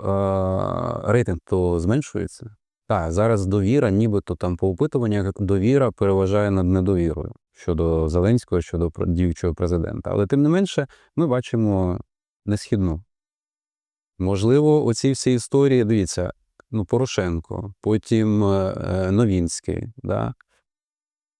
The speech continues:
Ну, вони ж, розумієте як, вони ж не можуть взяти одного Порошенка, там ж буде видно, що, значить, це ж, ну,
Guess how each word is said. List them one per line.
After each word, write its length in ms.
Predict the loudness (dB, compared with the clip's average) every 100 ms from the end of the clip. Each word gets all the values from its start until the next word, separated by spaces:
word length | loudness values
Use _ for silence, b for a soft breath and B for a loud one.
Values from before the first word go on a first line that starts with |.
| -4
Ну, 140 | 0 2
вони 300 | 4 4 2
ж, 220 | 2 2
розумієте 380 | 2 2 2 0
як, 180 | 0
вони 180 | 0 2
ж 80 | 2
не 60 | 2
можуть 300 | 2 2 2
взяти 300 | 2 2 2
одного 300 | 2 0 0
Порошенка, 600 | -2 0 0 0 -2 -2
там 180 | 0 0
ж 80 | 0
буде 220 | 0 2
видно, 280 | 2 0 -2
що, 200 | -4 -2
значить, 380 | -2 -2 -6
це 140 | -4 -6
ж, 400 | -6 -12 -14 -12
ну, 240 | -8 -8